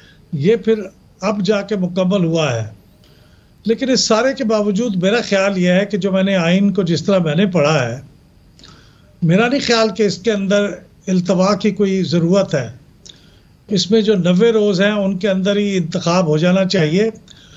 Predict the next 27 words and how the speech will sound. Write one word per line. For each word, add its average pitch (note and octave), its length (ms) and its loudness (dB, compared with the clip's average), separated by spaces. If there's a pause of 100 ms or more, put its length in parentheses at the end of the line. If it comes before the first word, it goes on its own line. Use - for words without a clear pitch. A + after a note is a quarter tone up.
(340)
इसके G#3+ 300 0
अंदर A3+ 240 2
इत्तफाक F#3+ 580 0
से A3+ 140 0
ये G3 160 0
हुआ E3+ 340 0
है, F3+ 60 0
उसने E3+ 280 -4
इत्तफाक F3 520 -2
से, F#3 320 -2 (720)
कि G#3 80 2
आइन G3+ 440 2
का A#3 160 2
जो G#3 140 2
आर्टिकल F#3 500 0
फिफ्टी F#3 340 -6
वन G3+ 300 2
है C3+ 280 -2 (760)
और F#3+ 140 -2
उसका F#3+ 240 0
सब G#3 280 0
आर्टिकल G3+ 460 -2
फ़ाइव E3+ 420 0
है, E3 120 0
फिफ्टी F3+ 300 -4
वन F#3 280 2
फ़ाइव, E3+ 460 -2